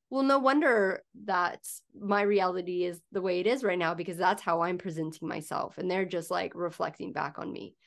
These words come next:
But it is interesting to move through life, um, a little bit more awake than your fellow community members for a while. And maybe they never wake up, right? Like, uh,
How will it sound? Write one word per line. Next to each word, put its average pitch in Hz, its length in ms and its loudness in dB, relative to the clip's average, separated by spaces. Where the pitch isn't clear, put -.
But 196 120 0
it 202 120 0
is 214 380 4
interesting 180 840 -2
to 180 140 -8
move 185 380 -2
through 175 200 -2
life, 170 500 -4
um, 165 720 -4
a 190 60 -2
little 202 220 4
bit 202 200 2
more 185 260 0
awake 170 580 -2
than 165 260 -2
your 165 120 -2
fellow 170 520 0
community 165 680 -2
members 156 480 -2
for 156 160 -2
a 151 80 -2
while. 151 420 0
And 147 460 -2
maybe 180 320 -2
they 180 160 4
never 254 240 6
wake - 240 -2
up, 113 160 -4
right? 175 220 0
Like, - 380 -2
uh, - 160 -4